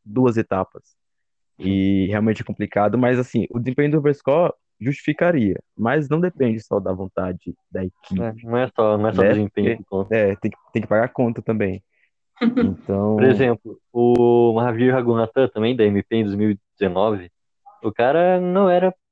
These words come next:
Speaker 2: dos melhores, né, digamos assim, pra não falar tão mal, né?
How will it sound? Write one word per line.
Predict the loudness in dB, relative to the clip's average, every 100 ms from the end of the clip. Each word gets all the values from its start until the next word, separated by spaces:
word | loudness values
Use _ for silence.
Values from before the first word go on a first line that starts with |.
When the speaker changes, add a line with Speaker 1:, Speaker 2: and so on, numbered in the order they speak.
| _
Speaker 2:
dos | _ -12 -4 0
melhores, | 2 4 2 0
né, | -2
digamos | 0 -2 -2
assim, | -6 -12 -16 -20 _ -4
pra | 0
não | 2 2
falar | 2 2
tão | 0 -2 0
mal, | 2 2
né? | 0